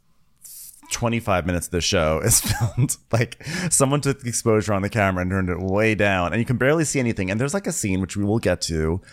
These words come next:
of, uh, Rhaenyra and Daemon talking on a beach. And I'm like,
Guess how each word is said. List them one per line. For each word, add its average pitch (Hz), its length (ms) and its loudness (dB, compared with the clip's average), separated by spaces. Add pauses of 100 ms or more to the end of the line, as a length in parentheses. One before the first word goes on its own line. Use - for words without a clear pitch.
(300)
of, 92 400 4
uh, 90 580 2
Rhaenyra 101 720 4
and 92 220 -2
Daemon 90 420 -2
talking 90 360 -2
on 80 100 -2
a 85 40 -6
beach. - 460 -6
And 120 140 -2
I'm 104 120 -2
like, 101 300 -2